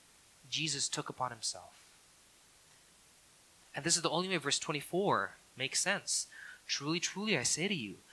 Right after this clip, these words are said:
unless a grain of wheat falls into the earth and dies, it remains alone. But if it dies, it bears much fruit." Who is this grain of wheat? Jesus is. Who is the fruit that comes, uh, uh, to life as a result of this death?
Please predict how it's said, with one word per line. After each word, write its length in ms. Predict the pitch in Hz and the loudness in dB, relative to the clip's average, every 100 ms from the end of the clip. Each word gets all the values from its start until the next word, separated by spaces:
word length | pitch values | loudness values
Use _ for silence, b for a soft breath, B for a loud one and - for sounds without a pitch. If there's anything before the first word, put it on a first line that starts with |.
| b b | b b
unless 280 | 147 151 147 | 2 4 6
a 40 | |
grain 280 | - 143 170 | 4 4 4
of 120 | 165 | 2
wheat 220 | 156 180 - | 0 -2 -4
falls 500 | - - 135 170 170 | -10 -2 2 2 2
into 140 | 175 | -2
the 160 | 170 151 | 0 2
earth 220 | 170 180 | 0 -2
and 80 | 170 | 2
dies, 580 | 175 185 139 - - - - - - - | 4 2 -4 -6 -8 -10 -20 -20 -12 -4
it 120 | 160 | -2
remains 320 | 156 131 131 | 0 -2 -4
alone. 300 | 143 175 156 117 - - - B B - | -4 -4 -6 -14 -20 -20 -20 B B 0
But 100 | 139 | 0
if 120 | - | 0
it 100 | - | 0
dies, 320 | 123 120 120 | 2 2 0
it 120 | 117 | -2
bears 280 | 117 113 107 | 2 2 2
much 220 | 104 - | -4 -6
fruit." 340 | - 98 95 - - - - b b | -6 -10 -14 -14 -14 -20 -20 b b
Who 180 | - 165 | 2 6
is 120 | 175 | 8
this 160 | 160 - | 8 6
grain 240 | 151 143 | 8 8
of 120 | 143 131 | 6 -2
wheat? 280 | 131 180 - - - - | 0 -2 -4 -20 -16 -6
Jesus 400 | 143 127 117 95 | -4 -2 -2 -4
is. 340 | 87 - - - - - - - - B B B | -6 -8 -10 -16 -20 -20 -20 -20 -20 B B B
Who 180 | 135 175 | 4 10
is 120 | 196 | 10
the 100 | 175 | 10
fruit 400 | 160 - 165 190 | 4 2 2 4
that 160 | 151 143 | 4 6
comes, 380 | 165 156 156 - B B | 8 6 6 -2 B B
uh, 40 | 147 135 139 | 8 10 10
uh, 100 | 143 | 8
to 140 | - 143 | 6 6
life 520 | 127 143 190 - - - | 8 8 6 -2 -4 6
as 160 | 143 | 6
a 60 | 143 | 8
result 420 | 139 131 131 151 | 4 6 4 2
of 140 | 156 160 | -2 0
this 180 | 170 | 0
death? 380 | - 180 185 - | 0 -2 -2 -6